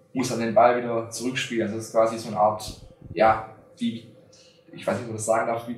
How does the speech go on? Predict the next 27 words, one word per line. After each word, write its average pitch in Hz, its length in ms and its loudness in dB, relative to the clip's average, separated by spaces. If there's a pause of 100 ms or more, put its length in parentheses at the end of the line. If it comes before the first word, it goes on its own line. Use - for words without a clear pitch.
Tennis 151 400 2
quasi, 143 460 4
so 139 220 -4
in 135 420 -8
Richtung - 240 -14
Tennis, 147 540 0 (160)
wo 107 80 -2
man 110 160 2
eben 120 140 -2
mit 117 100 -4
der - 160 2
Hand, 139 360 -4
äh, 117 280 -8
in 107 400 -12
dieses 117 260 -12
Trampolin, 107 600 2
äh, - 140 -10
treffen 104 340 -6
muss. 104 120 -8
Man 104 140 -8
kann 113 80 -6
es 113 140 -6
dann 104 80 0
auch 110 80 -8
zu 104 60 -14
zweit 135 300 6
spielen, 147 460 0